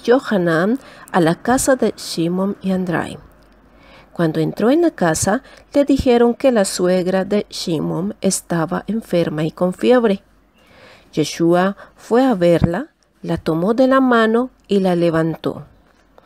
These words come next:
En ese mismo instante, la fiebre se le quitó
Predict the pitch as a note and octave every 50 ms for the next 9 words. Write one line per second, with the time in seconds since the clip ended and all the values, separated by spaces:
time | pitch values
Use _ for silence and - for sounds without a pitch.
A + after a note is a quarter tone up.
0 | _ _ _ _ - - E3 E3 F#3+ - - E4 D#4+ C#4+ C#4 B3+ G#3+ F#3+ F#3 -
1 | - - E3 D3+ D#3 D#3 D3 - F#3+ C4 - - - - - - E3+ D#3 D3+ -
2 | - E3+ E3 G3 A3 A#3 A3+ A#3 A3+ - B3+ A#3 A#3+ B3+ B3 - C4 - - -
3 | G3+ A3 C4+ E4